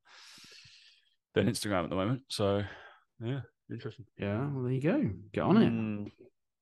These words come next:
Speaker 1: get on it, but you have to be okay at talking into camera and, uh, doing long form content. But literally, I'm just repurposing my, my reels. That's literally all I'm doing. Just going one by
Speaker 2: Yeah.
Speaker 1: one. I'm just putting them up there.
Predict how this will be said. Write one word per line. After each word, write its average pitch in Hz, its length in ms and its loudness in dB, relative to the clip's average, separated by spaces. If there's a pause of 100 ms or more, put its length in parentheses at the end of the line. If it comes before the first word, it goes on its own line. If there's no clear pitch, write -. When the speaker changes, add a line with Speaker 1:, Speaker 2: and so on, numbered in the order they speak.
(340)
Speaker 1:
get 117 140 0
on 110 120 0
it, 104 160 -2
but 104 160 2
you 107 60 4
have 107 120 2
to - 60 -12
be 101 280 0
okay 104 400 4
at - 100 -6
talking 101 400 0
into 98 440 -4 (200)
camera 101 560 2
and, 90 220 -6
uh, 92 240 -4 (540)
doing 98 180 -2
long 98 160 0
form 98 180 -2
content. 104 320 -4
But 110 180 8
literally, 123 320 6
I'm 104 120 4
just 107 180 2
repurposing 101 540 2
my, 98 160 -4 (180)
my 101 140 -2
reels. 101 460 2 (180)
That's - 120 -18
literally 107 420 -2
all 104 120 0
I'm 104 80 0
doing. 110 300 2
Just - 200 -2 (180)
going 101 220 4
one 104 180 4
by 104 120 6
Speaker 2:
Yeah. 104 60 6
Speaker 1:
one. 107 180 4 (640)
I'm 104 40 -8
just 101 160 -8
putting 104 180 4
them 104 100 6
up 107 100 2
there. 104 240 4